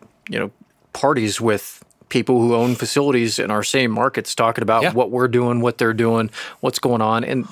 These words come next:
Speaker 1: and
Speaker 2: Calling us up, giving us heads up. This is our
Speaker 1: Yeah, yeah.
Speaker 2: competitors. "Hey,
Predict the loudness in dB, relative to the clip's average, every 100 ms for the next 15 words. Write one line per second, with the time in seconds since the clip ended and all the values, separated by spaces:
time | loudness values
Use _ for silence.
0 | -4 -4 -4 -10 -18 -20 0 2 4 2
1 | 0 0 0 0 0 0 -2 -2 -2 0
2 | 0 2 2 4 2 0 2 2 2 -2
3 | -4 -6